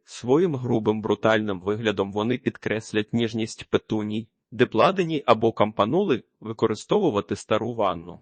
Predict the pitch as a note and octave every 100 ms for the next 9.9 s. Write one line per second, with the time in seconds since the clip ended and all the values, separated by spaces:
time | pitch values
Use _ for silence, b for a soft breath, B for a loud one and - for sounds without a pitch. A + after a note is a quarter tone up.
0 | _ - - C#3+ D#3 G3 D3 A2+ A2 A2
1 | A2 D3+ F3 C#3 - A2+ - B2+ - A#2+
2 | A2+ A#2 A2 G#2+ - G#2+ C3 A#2 A2 G#2+
3 | G#2+ G#2+ D3 E3 D3+ D3 B2+ A2+ G2+ A2+
4 | A#2+ C3+ C3+ A#2 A2 G#2+ - A2+ A#2+ A#2
5 | - A2+ G#2+ G#2+ - G2+ - _ _ -
6 | G#2+ A2+ A#2 D3 D3 A#2+ - B2 E3 C#3
7 | A2 F#2+ G2+ A#2+ - D#3+ D#3 D#3+ F3+ E3+
8 | D#3 D3+ C#3 - A2+ - A2 G#2 G#2+ G#2
9 | - A2 G#2+ - G2 F#2+ - - -